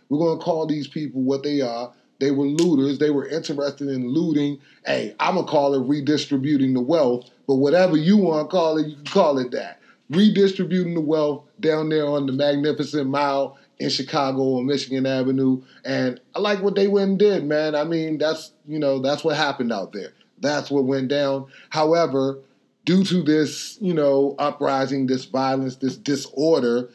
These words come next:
uh, Chicago pro-, arrested hundreds of protesters, and today there was a rally held at the, uh, what is it, South Loop?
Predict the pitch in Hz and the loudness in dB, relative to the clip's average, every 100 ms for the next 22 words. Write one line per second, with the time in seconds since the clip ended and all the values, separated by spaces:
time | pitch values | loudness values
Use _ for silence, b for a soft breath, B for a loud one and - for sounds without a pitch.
0 | B B B 131 131 123 117 143 139 175 | B B B -2 0 -2 -2 -6 -2 -2
1 | 165 156 131 - 185 160 - 135 127 196 | 0 -2 -2 -2 -4 -4 -4 -2 2 0
2 | 190 139 - - - 202 208 185 185 170 | 0 -6 -6 -12 -2 0 2 2 0 -4
3 | - 180 170 175 139 113 127 120 - B | -4 -4 -4 -4 -4 -4 -4 -4 -6 B
4 | B 143 135 127 107 196 185 156 139 127 | B -2 -2 -2 0 2 2 2 0 0
5 | 120 110 165 190 151 131 139 131 127 117 | -2 -2 -2 0 0 -2 0 0 0 -2
6 | 123 120 123 117 101 98 123 95 - - | -6 -6 -4 -4 -6 -6 -6 -6 -12 -8
7 | 143 151 160 147 165 196 | -4 -2 0 0 0 -4